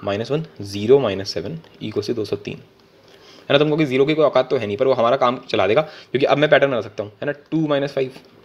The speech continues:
इक्वल्स टू दो सौ तीन, है ना। और दो सौ दस में से क्या minus करें, अगर मैं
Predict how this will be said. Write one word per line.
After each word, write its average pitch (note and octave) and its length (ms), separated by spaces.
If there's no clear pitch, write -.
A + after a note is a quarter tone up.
इक्वल्स B2 220
टू B2+ 80
दो B2 100
सौ C#3 100
तीन, C3 180
है D#3 60
ना। D3+ 200
और C#3 160
दो C3+ 80
सौ C#3+ 100
दस C#3+ 120
में C#3+ 60
से C#3 60
क्या C#3+ 100
minus C#3 180
करें, C#3+ 180
अगर B2 180
मैं C3 120